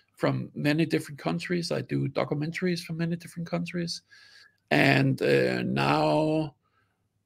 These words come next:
uh, Lee is lining up some new stuff, and, uh, and hopefully we get to work together again. Um, that would be amazing.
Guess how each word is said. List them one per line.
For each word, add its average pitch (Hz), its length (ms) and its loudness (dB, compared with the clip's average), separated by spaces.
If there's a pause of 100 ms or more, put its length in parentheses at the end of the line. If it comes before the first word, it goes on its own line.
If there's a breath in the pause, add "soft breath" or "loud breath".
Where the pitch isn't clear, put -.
(140)
uh, - 380 -2
Lee 170 560 4
is - 400 2
lining 151 420 0
up 156 200 -2
some 156 260 -4
new 175 180 0
stuff, 190 400 -2
and, 143 240 -2
uh, 139 120 -4 (180)
and 143 400 -4
hopefully 165 460 -4
we 147 120 -6
get 156 220 -2
to 170 120 -4
work 170 220 -2
together 170 400 -2
again. 190 380 -2 (180)
Um, 139 600 -2 (320)
that 135 120 -2
would 135 120 -8
be - 100 -8
amazing. 139 400 -8